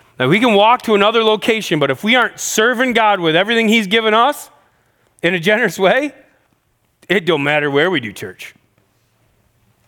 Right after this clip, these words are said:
Doesn't matter if it's shiny, if it's new, if the light's dim. It's all, "Whew,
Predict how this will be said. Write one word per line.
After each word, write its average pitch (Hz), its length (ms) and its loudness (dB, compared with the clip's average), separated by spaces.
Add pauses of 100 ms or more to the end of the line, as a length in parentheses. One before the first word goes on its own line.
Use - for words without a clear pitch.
(140)
Doesn't 170 220 0
matter 165 180 0
if 156 80 -8
it's 151 140 -8
shiny, 156 640 -2 (140)
if 147 60 -10
it's 147 160 -10
new, 151 440 2 (240)
if - 80 -14
the 143 80 0
light's 147 300 0
dim. 147 640 -2 (760)
It's - 120 -20
all, - 320 -20
"Whew, - 540 -20